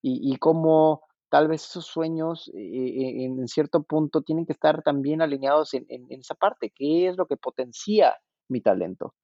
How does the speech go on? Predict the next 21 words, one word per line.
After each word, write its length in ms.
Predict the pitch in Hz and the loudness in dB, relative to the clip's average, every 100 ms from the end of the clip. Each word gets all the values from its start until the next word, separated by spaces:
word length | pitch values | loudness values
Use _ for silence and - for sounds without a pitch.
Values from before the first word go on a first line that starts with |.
| _ _ _ _ _ | _ _ _ _ _
¿No? 300 | 131 135 151 | -2 0 0
Este, 680 | 139 135 123 - 123 120 117 | 0 -2 -2 -2 0 2 4
lo 140 | 139 143 | 4 6
que 80 | |
les 140 | 156 147 | 4 6
puedo 320 | 196 220 214 | 6 6 6
decir 340 | 165 - 190 190 - | 2 -2 -6 -6 -10
y 140 | 147 147 | -8 -4
lo 140 | 143 | -4
que 80 | 147 | -4
les 120 | 135 | -6
puedo 200 | 180 185 | -2 -2
recomendar 480 | 160 147 139 147 156 | -2 -6 0 0 2
es 200 | 151 - - | -2 -6 -8
pelear 340 | 143 165 202 | 0 2 2
por 120 | 226 | -2
sus 140 | 190 147 | -8 -8
sueños 300 | 175 175 156 | -6 -4 2
vale 220 | 165 165 | 4 4
la 100 | 127 | 0
pena, 380 | - 143 135 | -4 -6 -6